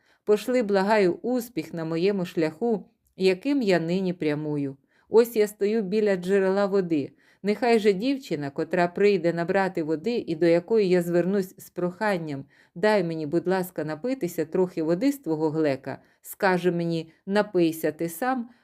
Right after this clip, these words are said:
а я і твоїх верблюдів напою", буде тією жінкою, яку обрав синові мого пана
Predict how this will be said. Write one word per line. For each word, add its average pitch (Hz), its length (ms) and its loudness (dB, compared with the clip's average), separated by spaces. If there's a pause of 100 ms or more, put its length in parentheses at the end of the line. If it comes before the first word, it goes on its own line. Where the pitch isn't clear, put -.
(100)
а 190 120 0
я 269 240 2
і 285 40 2
твоїх 233 380 -2
верблюдів 180 560 2
напою", 165 640 -2 (260)
буде 294 380 2
тією 240 520 0
жінкою, 208 640 0 (180)
яку 170 360 -2
обрав 165 400 2
синові 196 560 0
мого 147 300 -4
пана 170 460 -2